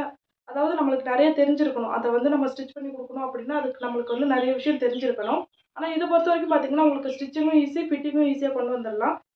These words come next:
So வந்து இதை try பண்ணி பாருங்க, உங்களுக்கு ஈஸியா இருக்கும் அப்படின்னு நினைக்கிறேன். ஏதாச்சும் டவுட்னா கண்டிப்பா கமெண்ட்ல சொல்லுங்க. இப்போ வாங்க வீடியோக்குள்ள போயிடலாம்.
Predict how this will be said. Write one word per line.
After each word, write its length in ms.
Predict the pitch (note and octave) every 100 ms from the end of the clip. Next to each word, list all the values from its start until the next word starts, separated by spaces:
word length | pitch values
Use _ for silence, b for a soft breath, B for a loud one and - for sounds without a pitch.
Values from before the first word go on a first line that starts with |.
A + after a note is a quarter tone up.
| _ _ _ -
So 40 |
வந்து 220 | E4+ E4+
இதை 120 | F#4 E4+
try 180 | D4+ D#4
பண்ணி 220 | E4+ D#4+
பாருங்க, 400 | D4 D4 D4 D4+
உங்களுக்கு 360 | E4 C#4 C4+ C4+
ஈஸியா 280 | C#4 D4 C#4+
இருக்கும் 220 | C#4 C#4+
அப்படின்னு 280 | C#4 C4+ C4
நினைக்கிறேன். 360 | B3+ B3 C#4 D#4
ஏதாச்சும் 300 | C4+ C4 C4+
டவுட்னா 300 | C4 C4 C#4
கண்டிப்பா 280 | A#3+ B3+ C4
கமெண்ட்ல 400 | B3 B3+ B3+ B3+
சொல்லுங்க. 300 | - G#3+ A3 D#4+
இப்போ 180 | D4+
வாங்க 180 | A#3+ A3+
வீடியோக்குள்ள 380 | C4 B3 A#3 G#3+
போயிடலாம். 380 | G3+ G3 G#3 C#4